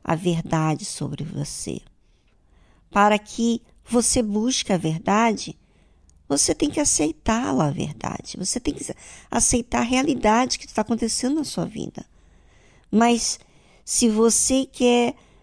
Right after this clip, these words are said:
se convencer, sabe? Você não quer passar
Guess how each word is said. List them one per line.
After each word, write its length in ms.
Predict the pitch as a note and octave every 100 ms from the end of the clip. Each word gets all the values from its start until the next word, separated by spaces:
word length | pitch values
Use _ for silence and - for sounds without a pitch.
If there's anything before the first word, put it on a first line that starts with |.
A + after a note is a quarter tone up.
| _
se 200 | - -
convencer, 1120 | A#3 B3 C4+ C4+ C4+ C4+ - - F3 C#3 - - _ _ _ _ _ _ _ _ -
sabe? 460 | - A#3+ G3 -
Você 360 | - G3 - B3
não 160 | B3+ C4
quer 400 | - D4+ D4 D4
passar 800 | - A#3 - - A#3 A#3+ A#3